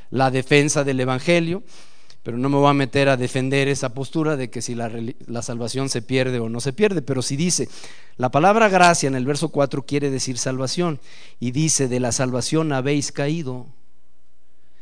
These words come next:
de la salvación os habéis desligado", porque Cristo es el que salva. Y dice, "De Cristo os habéis desligado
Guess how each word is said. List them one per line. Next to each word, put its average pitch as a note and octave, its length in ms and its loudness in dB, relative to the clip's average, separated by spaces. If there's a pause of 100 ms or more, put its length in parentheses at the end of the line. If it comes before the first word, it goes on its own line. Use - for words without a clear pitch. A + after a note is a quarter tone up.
(140)
de C3 100 -4
la C3+ 140 -4
salvación C#3+ 640 -2
os C#3 240 -2
habéis C3+ 420 2
desligado", C3 880 -2
porque B2 320 -8
Cristo C3+ 480 -4
es A2+ 100 -8
el A#2 120 -8
que A#2+ 100 -8
salva. C#3+ 480 -6 (1040)
Y C3+ 80 -6
dice, D3 340 0 (140)
"De C3+ 260 0
Cristo F#3 540 2
os D#3 240 4
habéis D3+ 460 4
desligado C#3+ 880 4